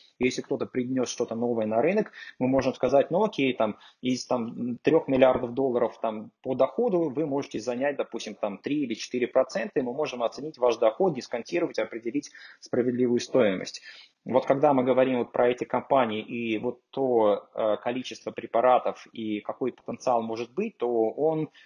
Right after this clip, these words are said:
вот по сравнению с какими-то такими мелкими, он имеет совершенно другой масштаб, и для инвестора это,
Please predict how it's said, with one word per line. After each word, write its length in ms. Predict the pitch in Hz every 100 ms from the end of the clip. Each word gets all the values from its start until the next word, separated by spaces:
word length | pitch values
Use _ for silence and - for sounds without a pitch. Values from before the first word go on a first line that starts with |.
| _ -
вот 220 | 123 -
по 60 |
сравнению 460 | - 139 139 139 120
с 40 |
какими-то 420 | - - 127 113 110
такими 300 | - 120 113
мелкими, 680 | 131 135 135 139 110 107 - _ -
он 180 | 135 135
имеет 320 | 127 135 127 _
совершенно 540 | - 123 123 - 127
другой 300 | 117 123 120
масштаб, 520 | 120 123 - 170 175 120
и 60 |
для 180 | 110 120
инвестора 560 | 120 165 180 - 120 107
это, 480 | 123 123 113 107